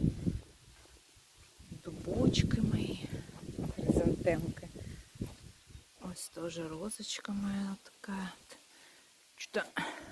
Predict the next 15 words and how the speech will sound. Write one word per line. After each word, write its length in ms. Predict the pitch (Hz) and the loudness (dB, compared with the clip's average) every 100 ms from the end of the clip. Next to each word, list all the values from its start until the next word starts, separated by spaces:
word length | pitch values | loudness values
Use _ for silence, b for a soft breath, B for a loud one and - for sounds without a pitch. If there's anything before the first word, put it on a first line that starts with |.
| B | B
один 260 | 196 190 196 | 0 2 0
стебель, 420 | - 214 190 180 - B B B | 0 2 4 4 2 B B B
як 180 | 180 170 | -8 -4
завжди, 280 | - 175 190 | 0 4 4
переганяє 680 | - 175 175 170 175 170 170 | 4 4 6 4 4 4 2
другий. 500 | 165 165 151 143 - b b b b - | 4 2 2 -2 -4 b b b b -4
Ну, 160 | 185 | 2
я 60 | 190 | 4
її 160 | 190 185 | 4 4
обрізала, 600 | 180 233 262 160 160 160 | 2 -2 -2 -2 -2 0
ну, 180 | 170 185 | -2 -4
що-то 320 | - - 190 - | -10 -10 -10 -10
як-то 280 | 180 - 180 - - - - - - B B B B B B B - | -12 -6 -6 -6 -14 -20 -20 -20 -20 B B B B B B B -10
нічого, 280 | - 160 | -4 -2
заростет. 680 | 151 165 165 - 160 151 - | 2 2 2 -2 -4 -6 -6